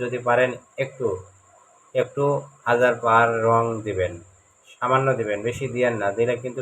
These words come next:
ক্ষতিকারক হয়ে যাবে। আর সেই সাথে সাথে আপনারা বুঝতে পারছেন নি, আপনাদেরকে যা বলছি, আপনারা হলুদ দিবেন, এবং যদি আপনারা মিষ্টি করতে চান, তাহলে অবশ্যই, অবশ্যই একটু ঘন চিনি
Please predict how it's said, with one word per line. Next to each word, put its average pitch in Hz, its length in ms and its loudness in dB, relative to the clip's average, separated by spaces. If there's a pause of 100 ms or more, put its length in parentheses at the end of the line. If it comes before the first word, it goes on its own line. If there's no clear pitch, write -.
ক্ষতিকারক 113 500 0
হয়ে 104 200 -4
যাবে। 87 200 -4 (580)
আর 120 200 6 (140)
সেই 127 240 -2 (180)
সাথে 123 280 -2
সাথে 131 320 -2 (840)
আপনারা 131 420 4 (680)
বুঝতে 123 300 -4
পারছেন 107 340 0
নি, - 120 -12 (340)
আপনাদেরকে 127 540 -2 (100)
যা 113 120 4
বলছি, 101 320 -6 (180)
আপনারা 127 320 2 (100)
হলুদ 131 380 -2
দিবেন, 135 300 6 (560)
এবং 139 320 4 (760)
যদি 135 280 2 (120)
আপনারা 135 280 4 (120)
মিষ্টি 139 260 -4
করতে 135 380 4
চান, 135 180 4 (120)
তাহলে 131 280 4 (160)
অবশ্যই, 139 360 2
অবশ্যই 139 380 0 (180)
একটু 131 160 -10 (120)
ঘন 123 160 0 (140)
চিনি 127 220 -2